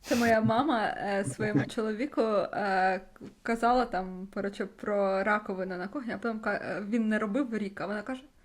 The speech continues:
Speaker 1: «Ну ладно, коли не буде тебе вдома, я сантехніка викличу».
Speaker 2: <laughs>
Speaker 1: Наступного дня раковина була вже відремонтована.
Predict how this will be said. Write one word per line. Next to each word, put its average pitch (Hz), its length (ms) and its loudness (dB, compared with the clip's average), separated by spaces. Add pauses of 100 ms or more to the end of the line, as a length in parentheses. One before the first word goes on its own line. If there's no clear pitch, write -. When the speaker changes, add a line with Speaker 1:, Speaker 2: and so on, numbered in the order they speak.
(520)
Speaker 1:
«Ну 508 180 0
ладно, 220 460 0
коли 302 180 0
не 294 140 2
буде 285 220 -2
тебе 277 200 -4
вдома, 294 320 -2
я 233 140 -2
сантехніка 202 960 -4
викличу». 196 680 -8 (800)
Speaker 2:
<laughs> - 760 -12
Speaker 1:
Наступного 277 760 4
дня 262 500 4 (440)
раковина 233 720 2
була 220 360 2
вже 254 260 2 (720)
відремонтована. 226 1000 0